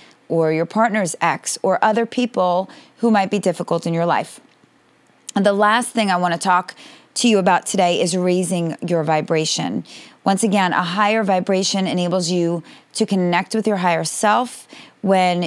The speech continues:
your vibration is higher, you'll feel happier, more connected to yourself and others. You'll have a more positive outlook, which will bring more positive into your life.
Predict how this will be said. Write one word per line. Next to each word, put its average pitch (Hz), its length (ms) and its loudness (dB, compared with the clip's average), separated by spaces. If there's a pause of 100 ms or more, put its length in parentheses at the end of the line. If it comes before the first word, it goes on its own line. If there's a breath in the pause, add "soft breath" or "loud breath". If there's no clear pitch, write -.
your 180 320 2
vibration 175 500 0
is 170 140 -4
higher, 180 400 0
you'll 180 200 0
feel 185 420 0
happier, 214 600 0 (380 loud breath)
more 190 320 2
connected 190 580 -2
to 202 120 -2
yourself 185 400 0
and 180 100 -4
others. 185 560 -2 (400 loud breath)
You'll 202 180 2
have 196 200 2
a 196 60 0
more 190 180 0
positive 185 480 0 (120)
outlook, 202 520 0
which 190 180 -2
will 185 80 0
bring 185 340 -2
more 175 200 0
positive 175 580 -2
into 202 320 -2
your 180 160 0
life. 175 680 -2